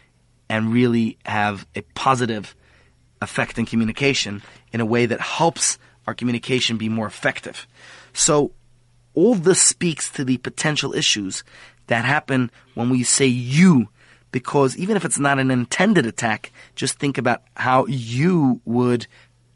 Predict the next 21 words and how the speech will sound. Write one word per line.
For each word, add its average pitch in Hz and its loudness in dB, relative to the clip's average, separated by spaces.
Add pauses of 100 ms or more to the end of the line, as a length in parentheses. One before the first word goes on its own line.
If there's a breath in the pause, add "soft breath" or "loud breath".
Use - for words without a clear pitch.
(520)
receive 135 4
or 127 2
perceive 127 0 (480 loud breath)
when 120 4
someone 135 6
talks - 0
to - -2
you 113 2
that - -4
way. 90 -8 (1300 loud breath)
But - -4
now 139 4
that 117 0
we 113 2 (100)
learn 131 2
a 110 0
different 180 2
way, 92 -2 (300)
using 123 -2
I 170 4
messages, - -2